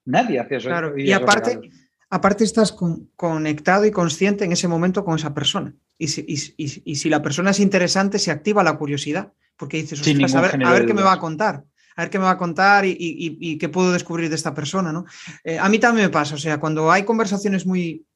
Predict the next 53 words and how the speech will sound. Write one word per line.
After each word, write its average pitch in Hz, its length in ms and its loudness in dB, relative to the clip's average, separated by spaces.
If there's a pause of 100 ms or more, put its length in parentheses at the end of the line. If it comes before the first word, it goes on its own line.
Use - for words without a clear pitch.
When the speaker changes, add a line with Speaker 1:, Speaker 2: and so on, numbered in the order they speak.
(180)
Speaker 2:
que, 135 140 -18 (180)
que 139 120 -12
todos 139 240 -4
tenemos 165 480 0
y 143 140 2
a 139 100 2
veces, 147 260 -2
pues, - 300 -8 (380)
son 143 260 -6
inevitables, 139 580 0
¿no? 175 100 -2
Pero 156 140 0
las 156 120 2
conversaciones 170 460 0
banales 202 320 4
para 180 200 0
mí 190 80 2
es 208 100 -2
como 190 260 -2
que 180 120 -4
me, 156 260 -4 (300)
me 156 80 -4
están 175 180 2
robando 175 300 4
tiempo. 139 320 -2 (420)
En 147 140 -8
plan, 147 720 0
¿no? 208 260 -4 (320)
Es, 160 300 -4
es, - 220 -6
es - 180 -8
un 180 60 -4
poco 175 200 -2
por 151 140 2
ahí. 143 200 0
Y 190 80 -2
yo 214 140 4
creo 240 160 2
que 220 300 4
muchas 208 340 0
veces 214 320 0
viene 202 400 0 (300)
esas - 160 -8
conversaciones 180 480 -4
banales 180 380 2
de 170 160 2
la 170 200 2
necesidad 170 500 0
de 175 80 4
conexión 156 380 -2
con 147 160 -2
el 135 80 -2
grupo. 135 360 -6